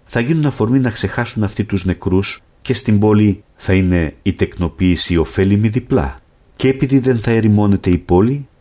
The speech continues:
και επειδή θα είναι ασφαλής. Γιατί δεν είναι δυνατόν να αποφασίζουν κατά τον ίδιο τρόπο και το ίδιο δίκαια αυτοί που κινδυνεύουν, χωρίς να εκθέτουν όμοια με τους άλλους σε κίνδυνο παιδιά τους. Όσοι πάλι είστε προχωρημένης ηλικίας,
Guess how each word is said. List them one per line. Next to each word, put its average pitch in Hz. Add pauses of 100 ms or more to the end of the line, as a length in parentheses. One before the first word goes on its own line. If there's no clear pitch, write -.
(240)
και -
επειδή 92
θα 82
είναι 80
ασφαλής. 87 (440)
Γιατί 98
δεν 120
είναι 131
δυνατόν 92
να 95
αποφασίζουν 98
κατά -
τον 85
ίδιο 123
τρόπο 107 (200)
και -
το 117
ίδιο 123
δίκαια 87 (160)
αυτοί 107
που 90
κινδυνεύουν, 131 (340)
χωρίς 143
να 147
εκθέτουν 127 (100)
όμοια 110
με 80
τους -
άλλους 92
σε -
κίνδυνο 87
παιδιά 107
τους. - (560)
Όσοι 107
πάλι 92
είστε 90
προχωρημένης 78
ηλικίας, 95